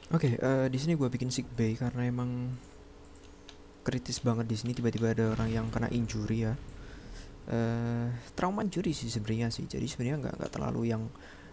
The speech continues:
bahaya banget, cuman, eh, gua lebih jaga-jaga aja untuk biar ya mereka nggak kenapa-kenapa. Di sini gua stop dulu untuk landing pad,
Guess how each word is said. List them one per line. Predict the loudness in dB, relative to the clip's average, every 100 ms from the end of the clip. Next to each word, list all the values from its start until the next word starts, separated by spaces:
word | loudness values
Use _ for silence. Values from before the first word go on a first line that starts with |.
| -2
bahaya | 2 4 4 2
banget, | 0 0 -2
cuman, | -2 -2 -2 -4 -8 -12 -18 -18 -18 -18 -20 -20 -8
eh, | 0 2 2 2
gua | 2
lebih | 2 4
jaga-jaga | 4 6 6 6 4
aja | 4 2
untuk | 0 -2
biar | -2 2 2 2 0 -4 -12 -20 -20 -20 -18 -16 -4
ya | -2 0
mereka | 0 0 0
nggak | 0 4
kenapa-kenapa. | 4 4 2 2 2 -2 -4 -16 -16 -2
Di | 4
sini | 6
gua | 6 4
stop | 2 0
dulu | 0 0 0
untuk | 0
landing | 2 2 0
pad, | -2